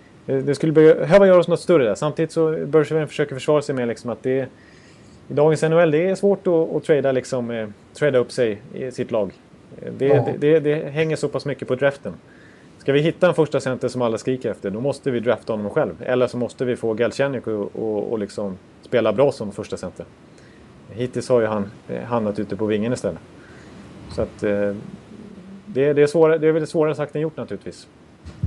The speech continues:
Speaker 2: Ja.
Speaker 1: Men
Speaker 2: Ja, du.
Speaker 1: de står lite stilla just nu, Montreal.
Speaker 2: Det gör det här i, i min lägenhet också. Jag var tvungen att slå av fläkten för att du skulle vara nöjd med ljudet något sånär här.
Speaker 1: Ja,
Speaker 2: Och
Speaker 1: något sånär.
Speaker 2: det är väldigt hett och fuktigt i New York just nu, så att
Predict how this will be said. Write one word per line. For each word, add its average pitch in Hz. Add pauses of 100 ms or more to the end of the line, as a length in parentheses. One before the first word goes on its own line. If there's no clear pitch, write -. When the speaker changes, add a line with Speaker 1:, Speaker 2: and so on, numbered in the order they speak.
(400)
Speaker 2:
Ja. - (800)
Speaker 1:
Men 113
Speaker 2:
Ja, 147
du. 160
Speaker 1:
de -
står 180
lite 190
stilla 147
just 117
nu, 104 (100)
Montreal. 101 (760)
Speaker 2:
Det 139
gör 180
det 180
här 170
i, 151
i 147
min 156
lägenhet 156
också. 143
Jag 135
var 151
tvungen 165
att 135
slå 151
av 139
fläkten 147
för 131
att 120
du 123
skulle 131
vara 139
nöjd 139
med 127
ljudet 156
något 123
sånär 117 (120)
här. 95 (560)
Speaker 1:
Ja, 160
Speaker 2:
Och 180
Speaker 1:
något 190
sånär. 170
Speaker 2:
det 139
är 143
väldigt 156
hett 180
och 147
fuktigt 165
i 156
New 139
York 139
just 131
nu, 127
så -
att 139